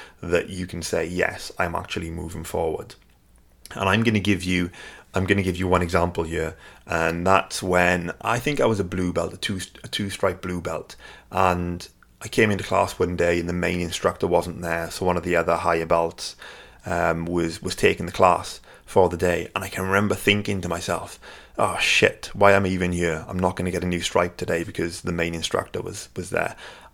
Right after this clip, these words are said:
I've been through that, and I had to immediately catch myself and say, "That's bullshit." That's not the reason I'm here. I'm here, I'm here to improve. I see it as going into a class and an opportunity to learn, an opp-, opportunity to acquire skills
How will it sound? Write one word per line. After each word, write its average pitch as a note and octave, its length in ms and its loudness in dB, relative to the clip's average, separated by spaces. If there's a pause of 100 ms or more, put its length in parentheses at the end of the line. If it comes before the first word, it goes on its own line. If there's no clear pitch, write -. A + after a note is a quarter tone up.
I've G2 240 -4
been G2 240 2
through F2+ 240 -4
that, E2 340 -2
and F2+ 100 -4
I F2+ 60 0
had F2+ 160 -2
to - 220 -6
immediately F#2 520 -2
catch - 380 0
myself E2+ 380 -2
and - 100 -12
say, F2 120 -4
"That's F2 180 -6
bullshit." - 640 -4 (580)
That's - 160 -6
not F#2 280 6
the G2+ 80 2
reason F2+ 340 0
I'm E2 140 -2
here. E2 320 -2
I'm F2 140 -4
here, F2+ 340 0
I'm F2 120 -6
here F2+ 200 2
to F#2 120 -4
improve. F2 580 -2
I G#2 100 -12
see F2+ 280 -4
it F#2 100 -2
as F2 340 -10 (400)
going F2+ 200 4
into F2 240 -4
a D#2+ 40 -6
class F2 460 2
and E2+ 340 -8 (100)
an F2+ 80 -2
opportunity F2 560 -4
to - 120 -8
learn, F2+ 520 2 (260)
an F2+ 100 -4
opp-, E2+ 180 -2 (320)
opportunity F2+ 560 -4
to F2+ 160 -8
acquire F2 420 2
skills E2+ 680 -2